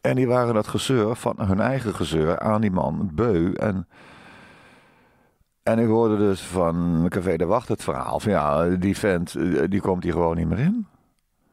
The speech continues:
Het is jammer, we hebben het verlies genomen. We hebben zijn rekening doormidden gescheurd. Want,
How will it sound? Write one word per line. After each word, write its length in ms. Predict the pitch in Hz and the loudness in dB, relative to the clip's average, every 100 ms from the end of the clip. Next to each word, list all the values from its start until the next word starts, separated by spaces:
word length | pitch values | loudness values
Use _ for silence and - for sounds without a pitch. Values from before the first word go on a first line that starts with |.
| _ _ _ _ _ _ | _ _ _ _ _ _
Het 140 | 104 107 | -2 0
is 160 | 104 | 0
jammer, 380 | 104 143 196 185 | 0 2 2 2
we 80 | 113 | 0
hebben 240 | 113 110 | 0 0
het 100 | 107 | 0
verlies 300 | - 113 123 | -2 -2 -2
genomen. 640 | - 95 120 147 117 85 101 | -2 0 2 2 0 0 -2
We 60 | |
hebben 200 | 107 104 | -2 -2
zijn 140 | 104 92 | -2 0
rekening 460 | 117 131 127 110 | 0 -2 -2 0
doormidden 340 | 87 85 82 80 | 0 0 -2 -4
gescheurd. 640 | 82 - 82 - 135 - - - - - - - - | -8 -4 -2 -2 -6 -12 -20 -20 -20 -20 -20 -20 -8
Want, 380 | - 104 107 | -2 0 0